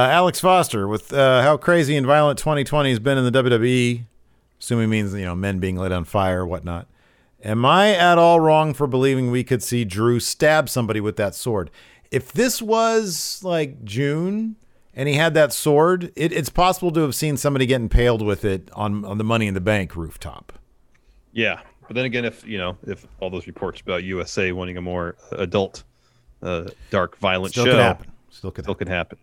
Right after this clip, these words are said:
Speaker 1: Still could happen.
Speaker 2: Uh, Oops, sorry says, "It'd be cool if Scrap Iron went over the rules with Miz, cashing in with the rest during a backstage segment so, uh, he doesn't get messed up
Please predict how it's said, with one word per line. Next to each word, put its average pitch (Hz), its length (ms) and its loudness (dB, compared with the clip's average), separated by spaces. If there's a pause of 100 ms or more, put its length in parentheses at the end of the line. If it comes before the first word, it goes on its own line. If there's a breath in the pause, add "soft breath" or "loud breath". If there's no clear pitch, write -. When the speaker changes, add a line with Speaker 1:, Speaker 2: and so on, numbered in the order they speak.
Speaker 1:
Still - 240 -18
could 71 120 -20
happen. - 180 -8
Speaker 2:
Uh, 95 180 0
Oops, 131 140 -4
sorry 120 340 4
says, 110 180 -2
"It'd 95 100 -4
be 101 80 -2
cool 135 300 2
if - 60 -2
Scrap - 320 -2
Iron 98 220 2
went 107 100 0
over 101 80 0
the 92 100 -2
rules 113 320 2
with 90 140 -8
Miz, 101 420 2 (400)
cashing 107 400 -4
in 101 140 0
with 87 100 -6
the 92 60 -8
rest 101 300 0
during 95 140 -6
a 85 40 -4
backstage 98 500 -2
segment 92 300 -6
so, 90 280 -4 (320)
uh, - 260 -8 (120)
he 101 80 -12
doesn't 92 320 -6
get - 240 -10
messed - 260 -8
up - 220 -6